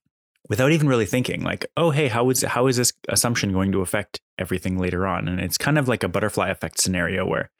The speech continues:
you can make a tiny change or a tiny decision that you don't even think is consequential at one point in development of something or work on a project.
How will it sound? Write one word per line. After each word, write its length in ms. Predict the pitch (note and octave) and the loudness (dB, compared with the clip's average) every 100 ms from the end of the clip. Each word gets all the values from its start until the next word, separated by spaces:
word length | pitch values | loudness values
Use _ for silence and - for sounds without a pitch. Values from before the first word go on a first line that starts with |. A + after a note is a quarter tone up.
| _ _ - | _ _ -6
you 100 | A#2 | -2
can 120 | C3 | 0
make 160 | A#2 | 0
a 60 | A2+ | 0
tiny 420 | - B2 C3 C3 | 0 2 2 2
change 460 | - - A2+ G#2+ G#2 | 0 0 0 0 0
or 60 | |
a 40 | G2 | -2
tiny 300 | - A#2+ A#2+ | 0 0 0
decision 520 | G#2 - G#2 F2 E2+ | 2 2 2 0 0
that 140 | F2 | -2
you 100 | F#2 | -2
don't 100 | G#2 | 0
even 120 | A#2+ G#2+ | -2 0
think 180 | G#2+ | -2
is 100 | F#2+ | -2
consequential 640 | - G2 - - B2 F#2 - | -4 -4 -2 -2 -2 0 0
at 80 | |
one 160 | F#2 F2+ | -2 -2
point 260 | G2 F2+ - | -2 -2 -4
in 260 | F#2 F2+ E2+ | -4 -2 -2
development 500 | F2 A2 A2 F#2 F2+ | -2 0 0 0 -2
of 60 | |
something 340 | - E2+ F#2 F#2+ | -4 -4 -2 -2
or 100 | F2 | -2
work 220 | F#2+ F#2 | -2 -2
on 80 | F2 | -4
a 60 | |
project. 460 | - F2+ F2+ A#2 | -4 -4 -4 -6